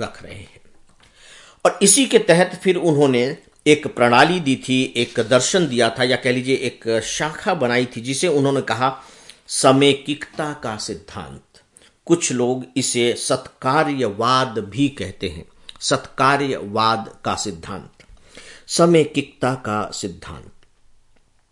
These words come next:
ये बहुत ही सरल है, कभी-कभी प्री एग्जामिनेशन में पूछे जाने के ऐसे प्रश्नों की संभावना रहती है। तो सत्कार्यवाद का सिद्धांत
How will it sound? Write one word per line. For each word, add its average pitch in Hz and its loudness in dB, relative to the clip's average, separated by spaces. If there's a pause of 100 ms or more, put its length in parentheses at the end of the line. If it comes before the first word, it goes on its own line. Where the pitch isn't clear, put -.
(560)
ये 151 4
बहुत 127 0
ही 123 -4
सरल 90 -4
है, 90 -14
कभी-कभी 110 -2
प्री 107 -4
एग्जामिनेशन 98 -2
में 98 -6
पूछे 98 -8
जाने 98 -4
के 101 -6
ऐसे 98 -4
प्रश्नों 95 -12
की 87 -14
संभावना 101 -6
रहती 147 -4
है। 85 -14 (1080)
तो - -8
सत्कार्यवाद 180 4
का 160 2
सिद्धांत 123 -2